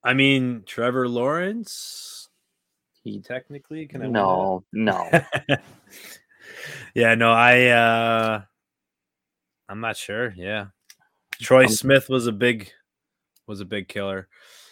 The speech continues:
Speaker 1: Uh, Jamarcus. Yeah.
Speaker 2: They, I'm looking at the list. It's pretty bad. It's real bad. <laughs>
Speaker 1: They had Heisman winner in the nineties or something, didn't they?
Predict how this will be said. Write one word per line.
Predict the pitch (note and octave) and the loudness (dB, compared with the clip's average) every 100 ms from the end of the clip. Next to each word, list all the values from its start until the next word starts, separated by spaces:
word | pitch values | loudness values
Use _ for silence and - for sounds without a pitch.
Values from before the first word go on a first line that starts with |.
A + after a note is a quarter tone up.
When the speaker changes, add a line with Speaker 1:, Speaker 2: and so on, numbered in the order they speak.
| _ _ _ | _ _ _
Speaker 1:
Uh, | - F2 E2+ E2 E2 | -16 -12 -10 -10 -12
Jamarcus. | D2+ D#2 D#2 E2+ F2 E2 - - _ _ _ _ _ _ _ _ _ _ _ _ _ _ - | -16 -14 -12 -12 -14 -16 -16 -18 _ _ _ _ _ _ _ _ _ _ _ _ _ _ -18
Yeah. | F2+ F2 _ _ _ _ _ _ _ | -14 -14 _ _ _ _ _ _ _
Speaker 2:
They, | A#2+ A2 A#2 - - _ _ _ _ _ _ _ _ _ _ _ _ _ _ - | -4 4 6 4 -2 _ _ _ _ _ _ _ _ _ _ _ _ _ _ -14
I'm | A2+ A#2 G#2 A2 | -6 -4 -2 0
looking | B2+ A#2 | 2 4
at | G#2+ | 4
the | |
list. | G2+ G#2+ G2 | 6 6 6
It's | F#2+ | 2
pretty | - A#2 | 2 2
bad. | G2 G2 G2 F#2+ - _ _ _ _ _ _ _ _ _ _ _ _ - | 6 6 4 2 -12 _ _ _ _ _ _ _ _ _ _ _ _ -6
It's | A2 G2+ | -6 4
real | G2+ G#2+ | 8 8
bad. | F#2 G2 G#2 - | 6 4 4 -2
<laughs> | - - - _ _ _ _ _ _ _ _ _ _ _ _ _ _ _ _ - | -12 -20 -20 _ _ _ _ _ _ _ _ _ _ _ _ _ _ _ _ -4
Speaker 1:
They | A#2+ | 2
had | D3 | 4
Heisman | A2 A#2+ A2 | 4 2 0
winner | F#2 F2 | -6 -6
in | E2 | -10
the | |
nineties | F2 F#2 F2+ D#2 | -10 -10 -10 -14
or | D#2+ | -16
something, | E2+ E2 | -16 -14
didn't | F2 F#2 | -14 -12
they? | G2+ | -14